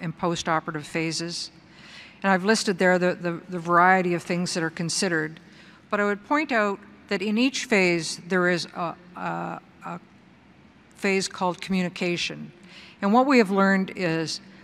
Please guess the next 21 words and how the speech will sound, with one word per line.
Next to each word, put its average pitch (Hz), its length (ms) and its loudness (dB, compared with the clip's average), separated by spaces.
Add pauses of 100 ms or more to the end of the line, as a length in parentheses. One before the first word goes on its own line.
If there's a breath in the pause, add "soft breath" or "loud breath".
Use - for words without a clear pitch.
(100)
that 190 160 0
communication 202 800 2
failures 165 680 0
or 165 80 -2
misinterpretations 175 1400 -2 (500 loud breath)
are 175 360 2 (280)
a 185 80 -4 (760)
key 254 240 2
component 185 640 6
of 151 200 -4
many 180 400 2
adverse 160 440 0
events. 156 560 -6 (2500 loud breath)
We 226 100 4
also 247 560 4
identify 196 640 6
what 208 200 4
is 214 120 0
the 208 80 0
inflection 180 560 0
point. - 400 -6